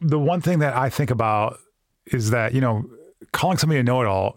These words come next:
says more about what the perceiver thinks that person ought to know, <laughs> right? Or what that person's allowed to know. Or calling somebody bossy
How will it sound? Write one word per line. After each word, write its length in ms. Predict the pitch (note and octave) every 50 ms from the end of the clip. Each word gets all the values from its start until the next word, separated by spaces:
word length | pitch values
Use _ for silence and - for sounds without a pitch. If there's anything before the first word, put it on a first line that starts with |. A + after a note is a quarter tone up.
| -
says 280 | - - - C3 B2 F#2
more 280 | A2 A#2+ C3+ C#3 C#3+ C#3+
about 320 | A#2+ B2 A#2 A2 A2 -
what 240 | G#2+ G#2 A2+ A#2 -
the 80 | -
perceiver 480 | - B2 A2+ - - B2 A#2 G#2+ G#2+ G#2+
thinks 400 | - - - A#2 A2 G#2 - -
that 180 | - G#2 G#2 -
person 440 | - A2 G2+ - - G#2 G2+ G#2 -
ought 240 | - G#2+ G2+ - -
to 180 | - A#2+ G2 F2+ - _ -
know, 240 | A#2 A2 F#2+ F#2+ F#2 - - - - - -
<laughs> 280 | - - - - -
right? 280 | - D#3 D#3 D#3 - - - - - - - - - -
Or 60 | B2
what 180 | A#2 B2+ B2+ -
that 160 | C3 C3 B2+
person's 340 | - C3+ B2 A2+ B2+ B2 A#2
allowed 460 | - C3+ A#2 A#2 A2 G#2 G2+ G2 -
to 80 | -
know. 240 | G#2+ G#2+ G#2 G2 F#2 -
Or 120 | C3 C3
calling 360 | - - - C3+ C#3+ D3 D3
somebody 260 | C3+ - D3 C3 C3+
bossy 580 | C3 G#2+ B2 B2+ C3 - - A#2+ A2+ G#2 F#2+ -